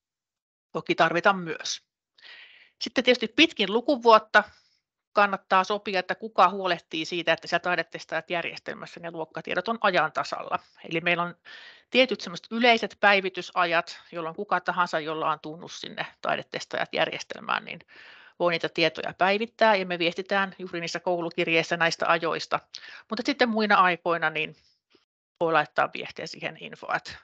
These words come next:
taidetestaajat piste fi osoitteeseen, ja sitten saadaan vierailutiedot ja lippuvaraukset ajan tasalle mahdollisimman hyvissä ajoin. Sitten tietysti jossakin vaiheessa lukuvuotta tulee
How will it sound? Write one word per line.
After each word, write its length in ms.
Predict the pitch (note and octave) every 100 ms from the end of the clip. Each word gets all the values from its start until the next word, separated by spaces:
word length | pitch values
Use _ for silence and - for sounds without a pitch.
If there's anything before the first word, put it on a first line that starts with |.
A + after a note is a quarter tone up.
| _
taidetestaajat 680 | - - - - - - - -
piste 220 | - -
fi 180 | - D#3
osoitteeseen, 720 | D#3 - - - - - -
ja 120 | - - - - - -
sitten 260 | F#3 -
saadaan 440 | D#3+ E3+ E3 D#3+ D#3+ -
vierailutiedot 720 | F3 E3 D3 D3 D#3+ D3 -
ja 120 | - D3+ - -
lippuvaraukset 760 | E3 - D#3+ D#3 C#3+ - F3
ajan 260 | E3+ E3+ D#3
tasalle 400 | - - - F3 -
mahdollisimman 440 | D#3+ E3+ B3 B3
hyvissä 360 | G3 D#3 D3 -
ajoin. 320 | - - - - _ _ _ _ _ _ _ _ - - - - - _ _ _ _ _ _ -
Sitten 360 | F4 E4+ F#3+
tietysti 280 | A#3 B3+ -
jossakin 320 | C#4+ C#4 B3+
vaiheessa 240 | B3 A#3 B3+
lukuvuotta 540 | C4 A#3+ A3 G#3 G3+ - - - _ _
tulee 360 | G3 F3 D3